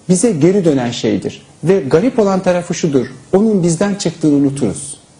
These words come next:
Dolayısıyla bu bizden çıkan şeyin karşı tarafta çarpıp döndüğünde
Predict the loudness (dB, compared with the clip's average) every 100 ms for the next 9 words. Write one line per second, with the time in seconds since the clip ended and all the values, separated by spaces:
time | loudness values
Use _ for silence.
0 | _ _ _ _ _ _ -20 -16 0 2
1 | 2 2 2 4 2 -2 -14 0 2 2
2 | 2 2 0 -2 -2 0 2 0 -6 -2
3 | 0 2 0 -2 -12 -4 -4 -2 0 0
4 | 0 0 0 0 -2 -2 -2 0 -2 -2
5 | -20 -20 -20 _ 0 2 2 0 2 2
6 | 0